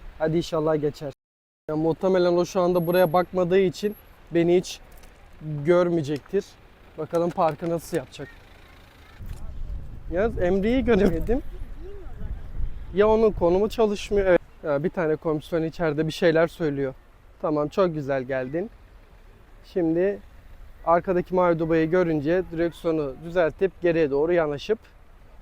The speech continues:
evet, gel geriye. Hiçbir dubaya çarpmayıp,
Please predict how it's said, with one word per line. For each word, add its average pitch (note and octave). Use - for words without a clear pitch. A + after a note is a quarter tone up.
evet, C3+
gel F#3
geriye. C#3
Hiçbir F#3
dubaya E3+
çarpmayıp, E3